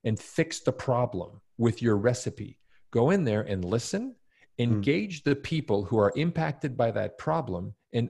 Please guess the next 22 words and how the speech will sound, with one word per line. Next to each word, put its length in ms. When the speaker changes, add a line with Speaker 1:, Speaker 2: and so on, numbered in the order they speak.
Speaker 1:
understand 840
what's 200
going 400
on 260
first. 560
Speaker 2:
Yeah. 120
Speaker 1:
You 100
may 220
have, 500
you 140
know, 320
antidotes 680
and 140
recipes 600
and 120
formulas 680
and 200
education 680
and 120
all 160
this 160
stuff, 400